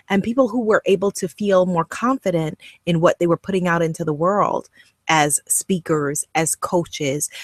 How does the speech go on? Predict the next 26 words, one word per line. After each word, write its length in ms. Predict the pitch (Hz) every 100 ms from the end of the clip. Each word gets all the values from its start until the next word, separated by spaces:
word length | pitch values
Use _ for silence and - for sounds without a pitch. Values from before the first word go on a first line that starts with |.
| - -
as 220 | 165 147 -
influencers, 880 | 175 165 175 160 151 147 151 147 -
as 240 | - 160 -
trainers, 840 | - 185 165 156 147 143 151 - _ - - - - -
and 580 | 202 185 175 165 165 165
as 160 | - 165
writers 560 | 151 156 - - - -
and 100 | 160
broadcasters. 760 | 214 320 - 156 - - - - _ - - -
And 160 | 240 254
those 360 | 330 466 508
who 520 | - 302 294 277 269 247 _ -
were 600 | 196 220 214 214 208 -
the 160 | 180 190
more 400 | 196 220 233 220
successful 840 | - 214 - 294 381 - 180 156
ones 540 | 143 98 82 214 - - _ _ -
were 200 | 190 208
the 100 | 190
ones 400 | 214 220 226 -
who 320 | 233 208 202 - -
were 180 | - - -
able 320 | 240 262 277
to 160 | -
brand 440 | 185 180 190 196 202
themselves 680 | 180 165 151 139 67 -